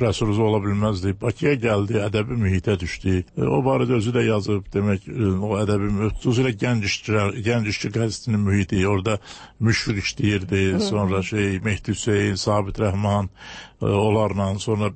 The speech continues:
Speaker 1: daha biraz sonra Süleyman Rüstəm, daha sonra Səməd Vurğun,
Speaker 2: Bəli.
Speaker 1: Mirzə İbrahimov, Əli Nazim, Abdullah Faruq, bax, bu mühitdə, o da demək, e, yaradıcı olan mühitdə başlayıb və təbii ki, o dövrün, e,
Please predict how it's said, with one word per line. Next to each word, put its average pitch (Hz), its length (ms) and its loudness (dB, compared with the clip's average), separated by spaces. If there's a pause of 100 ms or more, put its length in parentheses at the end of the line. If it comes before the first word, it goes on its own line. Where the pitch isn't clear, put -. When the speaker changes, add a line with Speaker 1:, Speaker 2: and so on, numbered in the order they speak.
(100)
Speaker 1:
daha 104 220 0
biraz 104 220 2
sonra 98 540 0
Süleyman 104 380 0
Rüstəm, 98 640 -2
daha 113 180 2
sonra 107 280 0
Səməd 101 420 0
Vurğun, 101 400 2
Speaker 2:
Bəli. 110 120 2
Speaker 1:
Mirzə 104 320 2
İbrahimov, 101 520 0 (520)
Əli 110 280 2
Nazim, 104 600 0 (480)
Abdullah 110 440 2
Faruq, 101 520 0
bax, 101 120 -8 (100)
bu 160 100 0
mühitdə, 127 680 0 (340)
o 113 140 -2
da 110 80 0
demək, 101 460 -2
e, 101 340 -4
yaradıcı 95 340 0
olan 101 220 0
mühitdə 95 400 0
başlayıb 113 500 0
və 113 60 0
təbii 113 400 0
ki, - 100 -2
o 98 140 2
dövrün, 95 320 0 (540)
e, 98 80 0